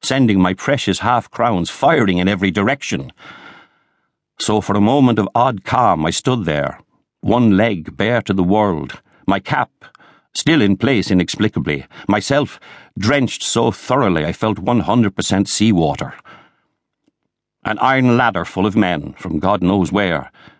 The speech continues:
maybe even from inside the ship, or from the side of the command deck more likely, with about a dozen calling and screaming persons clinging to it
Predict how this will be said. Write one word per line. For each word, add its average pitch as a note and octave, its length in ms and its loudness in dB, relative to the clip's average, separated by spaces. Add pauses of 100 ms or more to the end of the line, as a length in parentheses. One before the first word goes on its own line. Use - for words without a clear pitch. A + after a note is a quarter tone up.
maybe F2+ 440 0 (220)
even G2 320 2
from E2+ 180 -2
inside F#2 420 0
the G2 60 -4
ship, - 360 -4 (600)
or E2 140 0
from E2 240 -4
the D#2+ 80 -2
side G2+ 340 0
of D#2+ 120 -2
the E2 80 -6
command F#2 460 -2
deck D#2 180 -6
more D2 180 0
likely, G2+ 420 -2 (800)
with - 120 -4
about A2 260 2
a A2 60 0
dozen C#3 360 0
calling A#2 440 2
and F#2+ 100 0
screaming G#2 480 2
persons F#2 880 -4
clinging G#2 380 0
to F2 160 -2
it - 180 -6